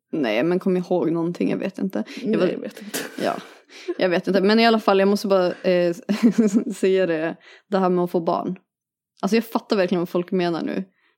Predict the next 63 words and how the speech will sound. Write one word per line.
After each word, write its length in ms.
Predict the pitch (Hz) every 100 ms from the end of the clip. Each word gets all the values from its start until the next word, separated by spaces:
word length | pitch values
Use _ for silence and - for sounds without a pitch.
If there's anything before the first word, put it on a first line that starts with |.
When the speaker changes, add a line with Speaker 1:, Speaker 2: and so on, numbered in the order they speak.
| 254
Speaker 1:
Du 60 |
vet 160 | 226 208
Speaker 2:
Mm. 120 | 196
Speaker 1:
att 60 | 214
så 80 | 208
här, 240 | 185 185
hela 280 | 208 196 190
livet 340 | 190 170 175
ändras. 520 | 175 170 165 180 - 294 285
Det 160 | 196
är 60 | 196
det 60 | 214
Speaker 2:
Ja. 320 | 196 190 208
Speaker 1:
sjukaste 600 | 262 196 - 240 - - -
jag 140 | 160
varit 240 | 160 165 170
med 120 | 71
om. 120 | - - - -
Speaker 2:
Ja. 140 | 320 233
Speaker 1:
Och 180 | 240 - - - -
att 200 | 196 -
så 120 | 190
här, 80 | 180
få 120 | 196
se 240 | - 190
sin 540 | 185 196 175 170 165 -
partner 520 | - 208 - - -
som 200 | 180 185
pappa. 400 | 175 185 - - - _ _ -
Speaker 2:
Åh, 60 | - - _ - -
Gud, 100 | 240
alltså, 120 | 226 196
Speaker 1:
Och 40 |
Speaker 2:
jag 60 | 208
Speaker 1:
vara 100 | 190
Speaker 2:
vet 20 |
inte 40 | 214
Speaker 1:
familj. 340 | 190 170 -
Speaker 2:
hur 60 | 196 247
det 40 |
är. 40 | 247 -
Speaker 1:
Alltså 180 | 196 196
det 200 | 185 226
är 40 |
så 100 | 247
här, 80 | -
ja, 200 | 185 196
du 120 | 180
vet, 160 | 180 180
jag 240 | 190 233
bara 60 | 190
kollar 220 | - 196
på 80 | 190
dem 140 | 156
och 120 | 156 170
grinar. 520 | 190 175 175 - 185
Speaker 2:
Ja, 200 | 214 226
Speaker 1:
för 60 | 330
att 60 |
det 60 | 170
är 40 |
Speaker 2:
ja, 40 |
Speaker 1:
så 60 | -